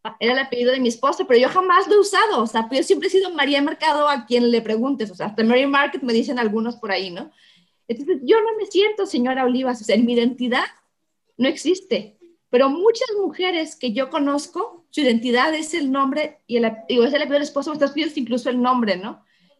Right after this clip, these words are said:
Entonces, me ven rara a mí como de que, "¿Y tú por qué no te cambias el nombre?". Y yo, "Pues es que yo soy María Mercado, o sea, con los logros de María Mercado, con las fallas de María Mercado, pero soy yo, o sea, yo no", y eso es algo así,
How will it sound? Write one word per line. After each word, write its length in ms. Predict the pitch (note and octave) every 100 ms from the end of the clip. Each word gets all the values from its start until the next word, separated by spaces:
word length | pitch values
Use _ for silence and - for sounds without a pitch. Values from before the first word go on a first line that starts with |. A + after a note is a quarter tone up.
| _ _
Entonces, 220 | - D#4+
me 100 | C#4+
ven 180 | E4+ E4+
rara 180 | F#4 G4
a 40 |
mí 180 | F4+ F#4+
como 180 | F4+ F4+
de 140 | C#4
que, 80 | -
"¿Y 120 | A#3
tú 140 | C#4+ E4
por 160 | G4+
qué 220 | - G3+ -
no 160 | C4+ D#4
te 140 | F#4
cambias 320 | F#4 F4 F#4
el 100 | D#4+
nombre?". 220 | E4 F4
Y 60 | C#4+
yo, 60 | C4
"Pues 220 | - C4+
es 160 | C#4+ -
que 220 | - E4+
yo 80 | F#4
soy 140 | F#4
María 280 | F#4+ E4 F4
Mercado, 500 | F4 D4 E4+ G4 D#4
o 60 | A#3+
sea, 220 | A#3+ G#3
con 160 | A#3 A#3
los 120 | A3+
logros 300 | C4 F4 F#4
de 80 | C#4
María 220 | A#3 B3
Mercado, 420 | C#4 C4 B3+ C4+
con 120 | B3
las 120 | G#3+
fallas 300 | G#3+ C4 E4
de 80 | D4
María 240 | A3+ G#3+ A#3
Mercado, 420 | A#3+ A#3+ A#3 G#3
pero 180 | G3+ G#3
soy 220 | A#3 A3+
yo, 300 | C4+ G4+ - _ _ _
o 80 | G#3+
sea, 140 | A#3
yo 180 | G#3+ C4+
no", 260 | C#4+ D4+ - _ _ _ _ -
y 100 | B3+
eso 160 | D4+ F4+
es 60 |
algo 240 | G4+ G4+ _ _ -
así, 640 | C4 - D#4 E4 F4 -